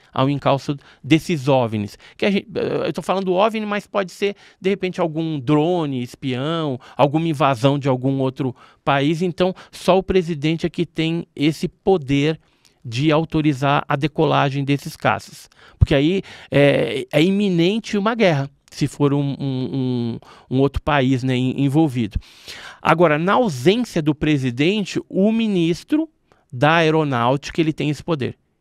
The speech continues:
Então é delegado pra ele. Quando o presidente tá em viagem, por exemplo, em algum outro país e tal, então ocorre isso. Quando teve a noite oficial dos ovnis,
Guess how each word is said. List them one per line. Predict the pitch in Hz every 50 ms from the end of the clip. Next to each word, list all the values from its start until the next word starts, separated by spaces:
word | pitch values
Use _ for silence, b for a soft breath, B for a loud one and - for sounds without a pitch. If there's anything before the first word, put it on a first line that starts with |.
| _ -
Então | 131 - - 131
é | 135
delegado | 135 131 135 131 139 127 135 131 131 127 127
pra | - 147 156 151
ele. | 127 110 113 113 _ _ _ _
Quando | - 131 127 135 131 135
o | 131
presidente | - 139 139 127 127 131 135 139 135 - 139 B B B B -
tá | - 113
em | 123 135
viagem, | 127 151 175 156 147 160 165 156 147 127 113 113
por | - - 123
exemplo, | 127 117 117 123 123 139 156 147 127 - 127 117
em | 117 117
algum | 113 117 117 123 120
outro | 117 117 -
país | - 143 147 135 123 123 139 131 -
e |
tal, | - 139 139 135 B B B B B B
então | - 131 - - 139 143
ocorre | 143 - - 156 160 151
isso. | 117 - - B B B B B
Quando | - 202 214 220
teve | 208 - 196 185 156 175
a |
noite | 165 156 156 143 -
oficial | 143 - - 139 - - 147 131 131
dos | 127 131 113 139
ovnis, | 151 180 202 185 160 135 123 120 -